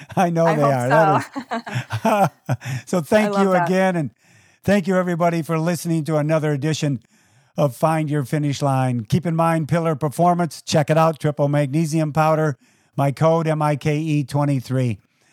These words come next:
Speaker 1: Always remember, you're the cause of your own experiences. If you keep those experiences positive, every step of the way and every day, you'll find your finish line. Take care of yourself, everybody.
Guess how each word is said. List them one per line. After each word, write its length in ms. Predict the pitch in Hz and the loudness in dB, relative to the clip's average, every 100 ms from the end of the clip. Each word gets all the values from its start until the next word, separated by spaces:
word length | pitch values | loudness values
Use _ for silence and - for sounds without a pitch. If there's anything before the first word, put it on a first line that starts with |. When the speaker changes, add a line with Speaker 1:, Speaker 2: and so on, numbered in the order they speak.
| _ _ _ _ _ _ _ _ _ _ | _ _ _ _ _ _ _ _ _ _
Speaker 1:
Always 320 | - 208 233 170 | 4 4 4 0
remember, 400 | 208 208 185 165 | 0 0 0 0
you're 160 | 170 | 0
the 100 | 156 | -2
cause 380 | 139 190 185 170 | 0 2 2 0
of 120 | 156 | -2
your 180 | 160 165 | 0 0
own 220 | 165 160 | 0 0
experiences. 800 | 151 - 156 147 139 127 131 113 | -2 -4 -2 0 0 -2 -4 -2
If 160 | 143 139 | -2 0
you 100 | 185 | -2
keep 220 | - 190 | -2 -2
those 240 | 185 175 | -2 -2
experiences 760 | 170 - 180 180 175 156 165 147 | -4 -6 -2 0 -2 -2 -4 -2
positive, 640 | - 180 175 170 185 170 - _ _ _ _ _ _ | 0 0 0 0 -4 -4 -10 _ _ _ _ _ _
every 300 | 151 160 165 | -2 0 -2
step 360 | 135 - 190 196 | -4 0 0 0
of 100 | 185 | -2
the 120 | 185 | 0
way 440 | 175 156 143 147 | 2 2 2 -2
and 200 | 165 139 | -2 0
every 220 | 151 160 165 | 0 0 -2
day, 460 | 156 139 127 117 - _ | 0 0 0 -4 -10 _
you'll 220 | - 143 139 | -2 0 0
find 320 | 156 147 139 | 0 0 -2
your 100 | 139 | -4
finish 340 | 143 131 117 | -4 -4 -6
line. 340 | 127 117 110 101 _ _ _ _ - | -4 -4 -4 -8 _ _ _ _ -2
Take 160 | 175 | -2
care 220 | - 185 165 | 0 -2 -2
of 60 | |
yourself, 340 | 151 147 147 139 | -2 -2 -2 -2
everybody. 560 | 131 139 135 131 123 | -2 0 0 0 -4